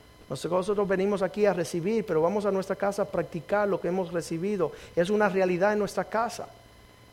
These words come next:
Y entonces dice así, eh, "sino exhortándonos", versículo veinticinco. ¿Por qué exhortándonos? Esa es una palabra fuerte, es llamándonos la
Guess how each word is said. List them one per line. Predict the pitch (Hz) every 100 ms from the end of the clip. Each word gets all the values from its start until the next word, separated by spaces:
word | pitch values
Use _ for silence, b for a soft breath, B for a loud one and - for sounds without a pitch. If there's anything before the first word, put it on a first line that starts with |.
| -
Y | 151
entonces | 151 214 220 202
dice | 220 220
así, | 202 - 247 220 - B B B
eh, | 175 196
"sino | 185 208 196 233 247
exhortándonos", | - 202 - 196 185 185 - 285 302 311 262 196 147 123 - - -
versículo | 160 147 214 226
veinticinco. | 214 202 208 240 247 165 B B
¿Por | 226 226
qué | 285 330
exhortándonos? | 339 - 269 - 277 302 269 185 175
Esa | 262
es |
una | 311
palabra | 302 262 262 262
fuerte, | 220 240 254 247 160 B B
es | 220 269 - B
llamándonos | 180 202 214 220 294 339 339 330 320 320 311
la | 247 247